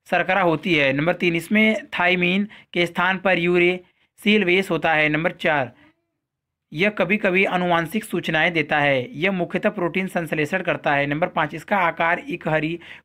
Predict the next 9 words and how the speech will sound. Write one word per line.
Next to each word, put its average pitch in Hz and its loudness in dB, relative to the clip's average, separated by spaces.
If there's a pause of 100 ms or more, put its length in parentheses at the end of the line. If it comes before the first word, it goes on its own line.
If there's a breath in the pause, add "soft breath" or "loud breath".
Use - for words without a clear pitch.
कुंडलिनी 185 2
जैसा 170 2
होता 151 0
है। 143 0 (880 loud breath)
नंबर 175 0
दो, 147 -2
इसमें 208 -2
डीऑक्सी 180 -2 (200)
राइबोस 165 0